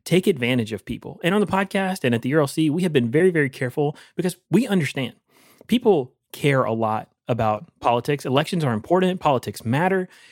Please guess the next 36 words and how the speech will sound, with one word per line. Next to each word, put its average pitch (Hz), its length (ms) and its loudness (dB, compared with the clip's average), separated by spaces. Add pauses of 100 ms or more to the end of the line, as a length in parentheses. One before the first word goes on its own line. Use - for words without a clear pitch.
(140)
And 147 140 0
so 139 320 0
we're, 190 160 2
we're 233 120 2
not 262 120 0
trying 208 160 0
to 175 120 -2
antagonize 139 600 0
anybody 110 500 -4 (380)
with 135 240 2
the 127 140 2
outcome 127 320 0
of 113 100 2
the 117 80 2
election. 110 480 -2 (320)
We, 139 80 2
we 139 180 4
said 175 480 0
right 123 380 0
out 170 120 0
of 156 60 -2
the 139 60 0
gate, 107 320 -4 (300)
uh, 110 220 0
that 110 140 -4
there 120 120 0
was 110 200 -4
no 123 260 4
evidence 120 680 -2
of, 104 520 0
of 110 380 -4 (720)
widespread 123 840 0
voter 117 220 2
fraud. 101 320 -4
There's 127 220 0 (100)
always 143 680 2